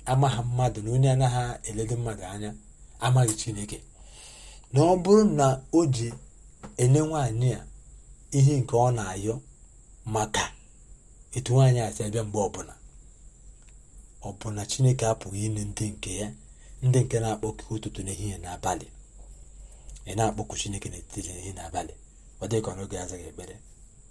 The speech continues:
Nwanne m, ka m gwa ya, ọ ga-aza gị ekpere. Nwere okwu ekwere, and nke ka m gwazie gị, kịta,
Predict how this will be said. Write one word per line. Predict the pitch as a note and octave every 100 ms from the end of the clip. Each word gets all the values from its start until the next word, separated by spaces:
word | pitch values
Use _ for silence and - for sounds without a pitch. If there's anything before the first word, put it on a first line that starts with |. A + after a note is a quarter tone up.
| -
Nwanne | G#2 A2 G#2+
m, | G#2 A#2+ - - - -
ka | F#2+
m | F#2
gwa | G2
ya, | F#2+ F#2 - - - -
ọ | G2+
ga-aza | E2+ F2
gị | -
ekpere. | D#2 - E2 - - - - - - - - -
Nwere | A#2 C#3
okwu | D3 -
ekwere, | A#2 - F2+ A2+ - - - - - -
and | B2+ A#2+ A#2+ C3 -
nke | B2 D3+ D#3 - -
ka | - C3+
m | C#3+
gwazie | C#3+ C#3 D3
gị, | B2 B2+ - - -
kịta, | - D#3+ B2+